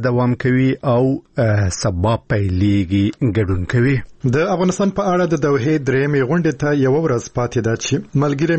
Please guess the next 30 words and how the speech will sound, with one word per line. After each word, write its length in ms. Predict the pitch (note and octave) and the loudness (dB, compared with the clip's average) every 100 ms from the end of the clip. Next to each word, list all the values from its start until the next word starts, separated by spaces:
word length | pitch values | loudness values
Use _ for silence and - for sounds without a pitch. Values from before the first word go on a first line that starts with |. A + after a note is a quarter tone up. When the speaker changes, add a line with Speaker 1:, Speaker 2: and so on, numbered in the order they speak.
| D3+ | 2
Speaker 2:
ملتونه 400 | C#3+ C3+ D3 C#3+ | 0 0 0 0
یې 180 | C3+ - | 0 0
کوربه‌توب 600 | B2 A#2+ - E3+ F#3 - | 0 0 0 0 0 -2
کوي، 240 | E3+ E3+ | 0 0
خو 240 | - E3 | 0 -2
په 240 | D3+ C3+ B2+ | 0 -2 -4
اصلي 240 | - C#3+ | -2 0
غونډه 280 | C3+ F3 F3 - | 2 0 0 -2
کې 80 | E3 | -2
د 40 | C#3 C3 | 0 0
افغان 240 | C3+ D3+ | 0 -2
ښځو 440 | - E3 D3 D3+ C#3+ | 0 -2 0 0 0
په 40 | B2+ | -4
استازیتوب 600 | - C3+ B2 B2 B2+ E3 E3 - - - - | -2 -2 0 -2 0 -2 -2 -14 -20 -14 -2
څوک 300 | F3 E3+ D3 | -2 0 -2
نه 120 | E3+ C#3+ | 0 2
دي 80 | |
وربلل 480 | B2 A#2 G#2+ G#2+ G#2 F#2+ | 2 2 0 -2 -2 -2
سوي. 240 | A#2+ G#2+ A#2 - - - - D#3 | -2 0 -2 -6 -20 -20 -4 -2
د 20 | E3+ | 0
ښځو 220 | G3+ F#3+ F#3 | 0 0 0
په 60 | |
وړاندې 300 | D#3+ E3+ E3+ D#3+ | 0 0 0 0
د 80 | D#3 D3 | 0 -2
تبعیض 380 | C3 D3+ D#3+ - - - C#3+ | -2 0 0 -4 -18 -10 -4
له 60 | D3+ | 0
منځه 200 | D3+ D3 | 0 0
وړلو 260 | D3+ D#3 D3+ C#3+ | 0 2 2 0
لپاره 300 | E3 E3+ A2 - | -2 -2 -2 -6
د 40 | - | -4